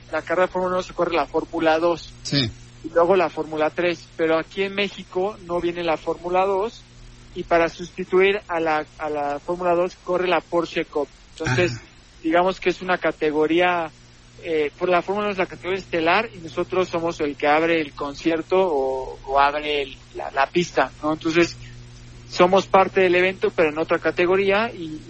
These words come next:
Speaker 1: y utilizamos la misma plataforma de la Fórmula uno, lo, el mismo circuito, la misma tecnología en cuanto a los pits y, y, y demás, y la misma afición,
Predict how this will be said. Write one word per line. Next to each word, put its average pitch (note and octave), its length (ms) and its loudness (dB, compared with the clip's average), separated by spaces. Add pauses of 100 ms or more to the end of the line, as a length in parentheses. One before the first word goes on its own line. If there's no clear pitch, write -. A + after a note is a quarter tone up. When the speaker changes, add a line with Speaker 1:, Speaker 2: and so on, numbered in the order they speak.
(120)
Speaker 1:
y D#3 60 -4
utilizamos D#3+ 720 2
la D3+ 120 4
misma D#3 460 0
plataforma D#3 600 2
de E3+ 60 4
la C#3 100 2
Fórmula C#3 360 -4
uno, C#3 220 -4
lo, C3+ 160 -4 (200)
el D#3 120 -14
mismo E3 200 -4
circuito, E3 760 4 (360)
la D#3 100 -4
misma E3+ 260 -2
tecnología D3 680 0
en D#3 80 -6
cuanto C#3 260 -6
a C#3 60 -4
los C3+ 160 -6
pits E3+ 460 0
y, D3+ 40 -8
y, C#3 400 -12
y D3 100 -8
demás, E3 440 4 (320)
y - 40 -10
la D#3 120 2
misma F#3 260 -4
afición, F#3+ 500 0